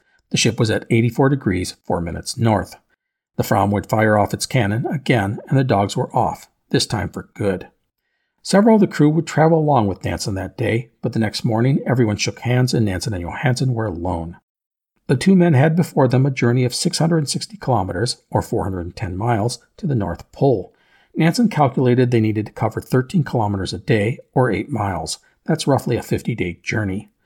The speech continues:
And we can't forget, they have to come back. And that, my friends, is where we will leave things for today. Nansen was off on what he hoped to be an epic run for the North Pole. We will follow him and Johansen in our next episode. And we won't forget about the Fram.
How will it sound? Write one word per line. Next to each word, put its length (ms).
And 100
we 80
can't 240
forget, 440
they 100
have 220
to 60
come 220
back. 500
And 160
that, 140
my 120
friends, 440
is 120
where 200
we 120
will 160
leave 200
things 220
for 160
today. 580
Nansen 360
was 140
off 240
on 140
what 140
he 80
hoped 280
to 80
be 140
an 180
epic 280
run 220
for 100
the 80
North 380
Pole. 420
We 120
will 120
follow 320
him 380
and 160
Johansen 460
in 120
our 100
next 320
episode. 540
And 100
we 80
won't 220
forget 200
about 220
the 60
Fram. 420